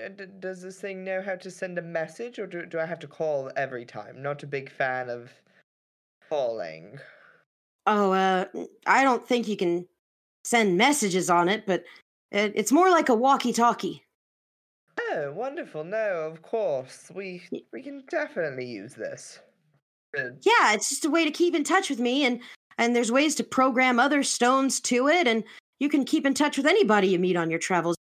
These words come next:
Speaker 2: It's a great, great, gr-, great, uh, tool.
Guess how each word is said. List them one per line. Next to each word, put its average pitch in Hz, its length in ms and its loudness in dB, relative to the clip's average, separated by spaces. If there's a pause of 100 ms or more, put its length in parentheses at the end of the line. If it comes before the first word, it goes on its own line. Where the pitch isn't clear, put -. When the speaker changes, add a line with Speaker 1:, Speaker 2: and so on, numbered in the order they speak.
(440)
Speaker 2:
It's - 180 -2
a 240 40 -2
great, 294 380 2 (300)
great, 277 340 -2 (580)
gr-, 226 240 -8 (340)
great, 294 440 2 (420)
uh, 233 160 4
tool. 330 500 4